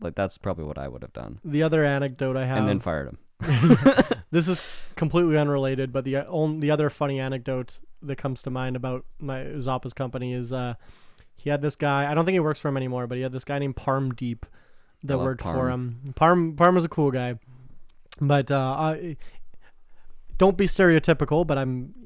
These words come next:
Speaker 2: you can assume what Parmdeep looked like just based on his name. Um, but he spoke very, very good English. But when a customer would come out and, like, yell at him, he would pretend he didn't speak English.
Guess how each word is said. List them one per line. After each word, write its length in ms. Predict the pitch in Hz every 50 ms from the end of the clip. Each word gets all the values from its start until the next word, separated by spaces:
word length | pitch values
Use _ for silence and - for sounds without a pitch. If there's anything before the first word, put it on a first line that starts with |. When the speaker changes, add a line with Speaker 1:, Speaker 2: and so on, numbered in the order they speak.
| 175 151 143 156
Speaker 2:
you 220 | 170 175 180 165 143
can 140 | - 139
assume 280 | 143 135 - - 160 147
what 160 | 139 131 -
Parmdeep 680 | - - - 156 156 160 156 151 131 143 139 131 - -
looked 240 | 139 131 - - -
like 460 | 127 123 120 120 - - - - - - - - - - 147
just 240 | 123 139 127 - -
based 300 | 135 123 117 - - -
on 340 | 131 123 113 113 113 107 - - - - - - - - - - - - - - - - - 220 180
his 160 | 113 131 120 123
name. 300 | 127 117 110 113 127 143 - - - - - - - - - -
Um, 540 | 143 139 135 131 131 127 127 123 127 127 123
but 320 | - 156 143 135 131 127 - _ _ _ _ _
he 440 | - - - - - 175 175 175 170
spoke 300 | - - - 190 185 151
very, 240 | 135 147 147 170 196
very 180 | 202 208 208 202
good 140 | 175 170
English. 500 | 151 139 143 156 202 269 277 - - - - - - - - - - - - - - - - - - - - - 147
But 140 | 147 165 156
when 140 | 151 147
a 40 | 139
customer 480 | - - 160 165 - - 180 185 190 190
would 140 | 185 180 -
come 180 | - 175 170
out 240 | 175 185 196 208 196 -
and, 160 | - 156 139
like, 140 | 135 131 113 110
yell 300 | 113 117 113 120 135 151
at 80 | 165
him, 160 | 202 226 247
he 160 | 269 - - 175
would 160 | 165 156 -
pretend 400 | 170 151 - - 165 156 156 147
he 60 | 147
didn't 240 | 127 139 120 127 127
speak 220 | - - 143 -
English. 200 | 139 139 135 135